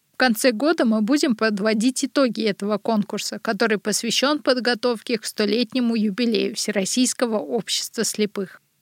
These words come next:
Кроме этого, в рамках нашей подготовки к празднованию столетия вос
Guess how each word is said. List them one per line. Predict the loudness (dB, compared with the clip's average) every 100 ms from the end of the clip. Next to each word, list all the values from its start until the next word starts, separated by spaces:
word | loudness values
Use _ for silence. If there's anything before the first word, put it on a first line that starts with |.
| 2
Кроме | 2 4 2 2
этого, | 2 0 0
в | 2
рамках | 2 2 0 2
нашей | 0 2 0
подготовки | -2 0 0 0 -4 -4 -8
к | -2
празднованию | 0 2 2 2 2 0
столетия | 0 2 2 2 0
вос | 0 0 0 -2